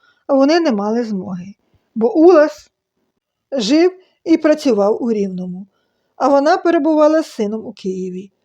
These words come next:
Донечку сестра Тані забрала до моря. Які вони були обоє розгублені, коли одного разу чоловік Тані повернувся додому після фронту.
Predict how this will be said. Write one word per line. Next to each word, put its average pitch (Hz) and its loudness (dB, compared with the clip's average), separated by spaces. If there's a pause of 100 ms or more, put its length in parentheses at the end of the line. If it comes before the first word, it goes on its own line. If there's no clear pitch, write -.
(400)
Донечку 359 0
сестра 302 0
Тані 302 -2
забрала 208 -2
до 220 -4
моря. 190 -10 (840)
Які 370 4
вони 359 2
були 302 2
обоє 277 0
розгублені, 254 -2 (360)
коли 330 4
одного 311 2
разу 285 0
чоловік 269 0
Тані 262 -4
повернувся 226 -4
додому 190 -4 (640)
після 269 0
фронту. 185 -14